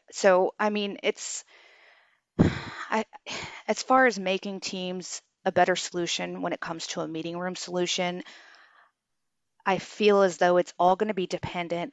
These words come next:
on not just the setup of the room. Obviously, when it comes to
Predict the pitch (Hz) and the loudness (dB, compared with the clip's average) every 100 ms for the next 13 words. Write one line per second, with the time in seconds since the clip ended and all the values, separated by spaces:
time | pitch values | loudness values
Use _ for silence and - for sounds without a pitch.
0 | - 165 165 165 170 - _ _ _ _ | -6 -4 -2 -4 -8 -14 _ _ _ _
1 | _ _ 214 202 208 196 214 - 180 - | _ _ -2 2 2 2 -4 -4 -6 -4
2 | 175 165 175 160 170 175 185 185 185 185 | -2 0 0 -2 -2 -2 -2 -2 2 2
3 | 196 190 - 185 175 - _ _ _ _ | 2 -4 -6 -6 -8 -12 _ _ _ _
4 | - 185 175 - 190 185 - - 180 165 | -8 -6 -4 -4 -4 -4 -6 -6 -4 -4
5 | 160 | -8